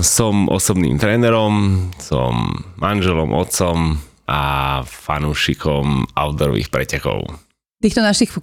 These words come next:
Speaker 2: podcastoch vás chceme tak trošku hlbšie predstaviť a k tomu patrí aj detstvo. Aký bol Luky v detstve a aký mal Luky vzťah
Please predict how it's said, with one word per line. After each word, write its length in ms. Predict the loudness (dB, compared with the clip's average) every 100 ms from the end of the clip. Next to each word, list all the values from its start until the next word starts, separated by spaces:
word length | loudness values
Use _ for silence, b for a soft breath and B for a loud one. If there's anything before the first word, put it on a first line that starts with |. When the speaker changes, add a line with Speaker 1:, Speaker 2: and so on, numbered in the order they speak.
| -2
Speaker 2:
podcastoch 520 | 0 2 0 2 4
vás 160 | 4 0
chceme 320 | 0 2 2
tak 160 | 0 2
trošku 320 | 0 4 4
hlbšie 240 | 4 2
predstaviť 880 | 2 0 0 2 2 2 -2 -8 -2
a 160 | 0 2
k 80 |
tomu 160 | 4 4
patrí 320 | 4 2 2
aj 240 | 2 4 2
detstvo. 320 | 2 2 2
Aký 240 | 4 4
bol 160 | 4 4
Luky 360 | 4 4 4 4
v 40 |
detstve 520 | 4 4 0 0 2
a 280 | 4 2 2
aký 200 | 2 2
mal 400 | 4 4 2 2
Luky 280 | 0 2 0
vzťah 360 | 0 0 0